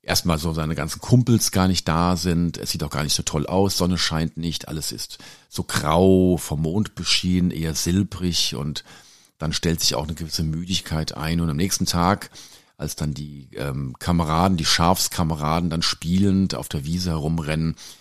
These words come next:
ist das Schaf halt todmüde und stellt halt fest, dass es halt doch nichts bringt, ähm, ja, nicht zu schlafen. Und das, diese Geschichte erzähle ich tatsächlich den Patienten ganz, ganz oft, ähm, einfach um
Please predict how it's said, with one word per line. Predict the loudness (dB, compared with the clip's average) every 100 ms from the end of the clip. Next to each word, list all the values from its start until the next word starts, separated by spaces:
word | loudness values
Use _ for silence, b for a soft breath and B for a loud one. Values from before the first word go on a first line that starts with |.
| B
ist | -18 -8
das | -4
Schaf | -2 -2 -2 -4
halt | -6
todmüde | -2 -4 -2 0 4 8 6 4 B B B B
und | -2
stellt | 0 0 0
halt | -4
fest, | -4 -2 -2 -4 -6
dass | -4
es | -4
halt | -6
doch | -8 -8
nichts | -6 -4
bringt, | -4 -4 -4 -2 -4
ähm, | -4 -4 -4 -6 -8 b b b b _
ja, | 0
nicht | 2 0
zu | 0
schlafen. | 0 0 -2 -4 -6 -8 B B B B _
Und | -8 -6 -4 -6 -6
das, | -4 -4
diese | -2 0 2
Geschichte | 2 2 2 0
erzähle | 0 0
ich | 0
tatsächlich | -2 -2 -2
den | -2 -4
Patienten | -4 -4 -2 -2
ganz, | -4 -6
ganz | -4 -4
oft, | -2 -4 -4 -12 B B B B -4
ähm, | 0 2 2 -2 -6 -10
einfach | -8 -2 -2 -2
um | -6 -10